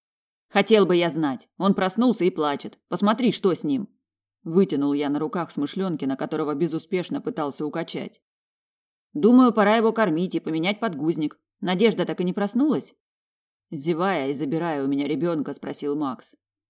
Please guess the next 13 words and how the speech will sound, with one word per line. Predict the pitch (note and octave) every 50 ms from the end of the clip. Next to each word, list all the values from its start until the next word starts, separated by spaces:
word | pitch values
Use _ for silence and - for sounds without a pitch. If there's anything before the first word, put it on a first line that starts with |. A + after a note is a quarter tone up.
| _ _
Нет, | - G#3 D#3 F3 F#3 F3 D#3 - - - _
спит | - - - - G#3 - -
как | - D#3 -
убитая. | F3+ F3 E3 E3+ D3 - D3 C3 C#3+ G#3 - _ _ _ -
Зря | E3 B2+ C3+ E3+ F3+ F3+ E3+ D3+
врач | D#3 D#3+ E3 D#3 C#3 -
сделал | C#3+ C3+ B2 C3 D3 E3+ D#3+ C#3+ C#3+ C#3+
ей | C#3 C#3 D3 C#3+
тот | - D3+ -
укол. | E3 - - D3+ C#3 B2+ B2+ - - _ _ _ _ _ _ _ _ _ _ _ _ -
Ты | G3
его | G3 F#3+ F#3 F#3+ F#3
слышал? | F#3 F#3 G3+ G#3 G#3 - - C#3 B2 - _